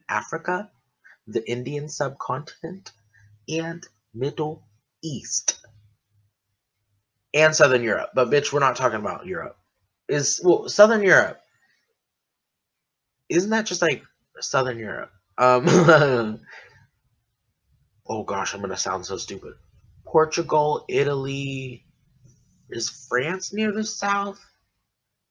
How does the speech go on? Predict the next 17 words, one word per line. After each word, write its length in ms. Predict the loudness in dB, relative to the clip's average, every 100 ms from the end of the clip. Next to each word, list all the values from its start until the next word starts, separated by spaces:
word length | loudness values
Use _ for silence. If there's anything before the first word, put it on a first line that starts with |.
| _
Does 180 | -4 -4
France 420 | 2 2 4 -2
have 240 | -4 -4 -4
a 40 |
coast? 560 | -6 -4 -2 -4 -6 -6
Oh, 300 | -4 -4 -6
God, 360 | -6 -4 -4 -6
girl, 260 | -10 -8 -6
I 160 | -6
seem 280 | -8 -10 -12
so 140 | -12
stupid. 640 | -12 -12 -12 -12 -14 -14 -16 _ _ _ _ _ _ _ _ -12
Ooh, 220 | -12 -14 -20 -20 -2
let's 200 | -2 0
just 200 | -6 -10
move 200 | -12 -12
on. 380 | -12 -12 -14